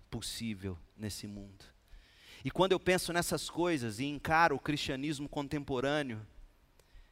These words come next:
eu digo: "Deus, como a gente tá longe." Vamos ser honesto.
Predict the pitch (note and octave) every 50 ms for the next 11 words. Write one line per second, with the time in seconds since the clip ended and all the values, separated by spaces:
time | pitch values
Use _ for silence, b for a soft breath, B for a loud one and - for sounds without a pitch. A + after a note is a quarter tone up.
0 | b b - C3+ C3+ B2 A#2+ C3 A#2 A#2 G#2+ G2+ G2 B2 B2+ C#3 D3 C3+ B2 -
1 | - - C#3 C3+ C#3+ C3+ A2 C3 C3+ C3+ - - - - C3+ C3 C3+ C3+ C3 A#2+
2 | A#2+ B2+ C#3+ D#3+ F3 F#3 F#3 E3 D3+ C3 A#2 G2 F#2 F#2 F2+ F#2 A2+ B2+ - -
3 | - - _ - - - _ _ _ _ _ _ _ _ - - _ _ _ _
4 | _ _ _ _ _ - - - _ _ _ _ _ _ _ _ - - - _
5 | _ _ _ _ _ _ _ _ - _ _ - C#3 E3+ D#3 - - E3 D3+ D3+
6 | C#3 C#3 C#3+ D#3 D#3 - - - - - -